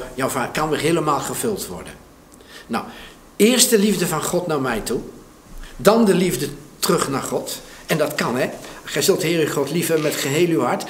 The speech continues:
omdat hij mij eerst heeft lief gehad. En dan ga ik hem teruggeven aan hem. En dan naar mijn naaste en van de naaste naar mij." En de meeste liefde die je dan ontvangt, is voor jezelf. En dan mag vloeien. Geweldig.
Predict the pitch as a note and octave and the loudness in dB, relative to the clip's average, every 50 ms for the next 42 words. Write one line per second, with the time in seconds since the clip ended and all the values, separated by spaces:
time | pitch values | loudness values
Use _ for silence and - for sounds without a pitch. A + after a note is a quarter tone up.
0 | - - - - E3+ F3 D#3+ C3 C3 D3 D#3 D#3 C#3+ C3+ C3+ C3 C3 B2+ D3+ D3+ | -14 -10 -4 0 2 2 2 2 2 2 2 2 4 4 2 2 2 2 0 0
1 | D3+ - F3+ D#3+ - F3 F3+ F3 F3 - - D3 D#3 G#3 - - - - - - | 0 0 -4 -4 -2 -2 -2 -2 -2 -4 -4 -4 -4 -4 -6 -8 -16 -18 -20 -20
2 | - - - - F#3 F3 D#3 - - B2 G#2+ E3+ - E3+ - - - E3+ D#3 - | -20 -14 -4 -2 0 0 2 0 0 -2 -2 -2 0 -2 -2 0 0 0 0 2
3 | - D3+ C3 B2+ A#2 A2+ A2 A#2 B2+ D3 G3 A#3 - - - - - - C#3+ C3+ | 2 2 2 2 0 -2 -4 -4 -4 -2 -4 -4 -6 -8 -16 -14 -6 -2 -2 0
4 | D3+ D#3 D3+ D3+ C#3 A#2+ A#2 A2+ G#2 A2+ C3 D#3 E3+ D#3+ - - - - B2+ B2 | 0 0 0 0 0 0 0 -2 -2 0 0 0 -2 -2 -4 -6 -6 -4 -4 -4
5 | A#2+ A2+ A#2 A#2 B2+ C#3 C3+ - - C3+ A#2 B2+ C3 B2+ A2 F#2+ F#2 F#2+ F#2 - | -4 -4 -2 -2 -2 -2 -2 -2 -6 -6 -4 -4 -4 -4 -4 -4 -6 -6 -8 -10
6 | - - - - - - - D#3+ C3+ A#2+ B2+ D3+ F#3+ A3 A#3 - - - G3 F3+ | -16 -20 -20 -20 -18 -10 -8 -6 -4 -4 -2 0 2 2 2 2 0 0 0 -4
7 | F3+ - - - - D#3 E3 D3+ - D#3 C#3 - D3 C#3+ C3+ C3+ B2+ C3+ C3 C3 | -4 -6 -12 -8 -2 -2 -2 -2 -2 -4 -6 -4 -4 -2 -2 -2 0 0 -2 -2
8 | B2+ B2+ - - - G#3 - - - C3 B2 C3 B2 - - - - - - - | -4 -8 -12 -14 -16 -14 -10 -8 -6 -4 -4 -4 -6 -8 -12 -16 -16 -20 -20 -12
9 | - - - - - A#2+ A2 G2+ G2 G2 - C#3 D3 D#3 B2 G2 - - - - | -4 -2 -2 -2 -2 -2 -2 -4 -2 -4 -4 -4 -4 -4 -6 -6 -6 -8 -10 -12
10 | - - - - - - - C#3 A#2+ A#2 A2+ A2 - - - - A2 G2 F#2 F#2 | -14 -18 -20 -20 -20 -10 -8 -6 -6 -4 -4 -6 -6 -6 -4 -4 -2 -2 -2 -4
11 | - - - - - - - - - - A2+ A2+ B2 - - G3+ - - - | -4 -8 -12 -18 -20 -20 -18 -14 -8 -4 -2 0 2 2 0 0 -4 -8 -10